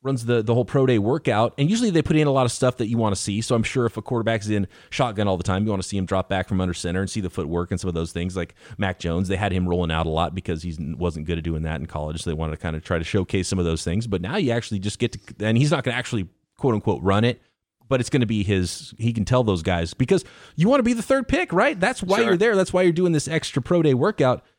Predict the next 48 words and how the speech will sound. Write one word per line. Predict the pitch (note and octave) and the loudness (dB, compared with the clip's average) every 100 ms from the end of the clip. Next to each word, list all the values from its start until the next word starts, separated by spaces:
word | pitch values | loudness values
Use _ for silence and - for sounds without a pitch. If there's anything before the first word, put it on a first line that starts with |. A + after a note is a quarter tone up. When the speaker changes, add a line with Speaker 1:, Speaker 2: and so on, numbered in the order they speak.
| _ _ | _ _
Speaker 1:
You | C3+ | 0
wanna | F#3 D#3 | 2 2
be | C#3+ | 0
selected | - C#3+ D#3+ A#2 | 2 2 2 2
there. | A2+ A#2 | 2 2
So | - | 2
you | A#2+ F3 | 0 2
want | F3+ A#2+ - - | 0 -2 -6 -4
to | A#2+ | -2
show | - D#3 | 4 4
that | C3+ B2 | 4 -2
coach | - A#2+ G#2 | 2 2 2
exactly | G2 A2 G#2+ | 0 0 2
what | G#2 G#2+ | 4 4
it | |
wants | G2+ G2+ | 4 0
to | F#2+ | -2
see. | - A#2+ | 0 0
So | G2 | 0
this | G#2 B2+ | -2 0
is | F2+ | 2
awesome | B2+ F3 F2+ | 2 2 -2
for | E2+ | -2
Kyle | G2 F2 | -4 -4
Shanahan | - G2 G2 F2+ F2 - _ _ _ | -2 -2 0 0 0 -4 _ _ _
from, | G2+ F#2 | -2 0
uh, | F2+ F2 D#2 - _ _ | 2 0 -2 -6 _ _
uh, | F2 A1+ A1 | -10 -10 -10
an | G#2+ | -4
evaluation | G2 F#2+ F2+ C#3+ A2 | 0 0 0 0 -2
standpoint. | - F2 E2+ G2 | -2 -4 -2 -2
He | A2+ | -2
gets | - | -4
to | G2+ | -6
see | A2 | -4
these | F#2+ | -4
guys | F#2 F#2 | 0 -2
do | F2 | -2
exactly | E2+ E2+ F#2+ - | -4 -2 -4 -2
what | F2 F2+ | -2 -2
he | F#2 | -2
wants | E2 D#2+ | -4 -2
them | E2 | -4
to | D2+ | -2
do | E2 | -2
in | D#2 | -2
these | D2 | -4
workouts. | D2 - - - | -8 -10 -14 -18